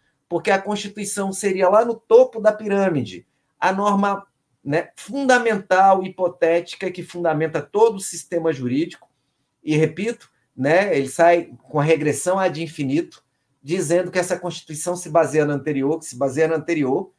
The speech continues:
até que chegue em uma chamada norma fundamental hipotética originária.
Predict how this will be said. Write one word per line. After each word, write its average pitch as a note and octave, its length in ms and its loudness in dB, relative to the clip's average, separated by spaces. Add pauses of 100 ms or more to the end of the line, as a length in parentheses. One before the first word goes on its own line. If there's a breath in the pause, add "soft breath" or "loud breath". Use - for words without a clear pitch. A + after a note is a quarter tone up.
(200)
até G3+ 340 0
que G#3 120 -10
chegue F#3 320 -4
em F#3 40 -8
uma F3+ 160 -4
chamada D#3 500 0
norma C#3 420 0
fundamental A#2 920 -4 (300)
hipotética C#3 760 -2
originária. B2 680 -6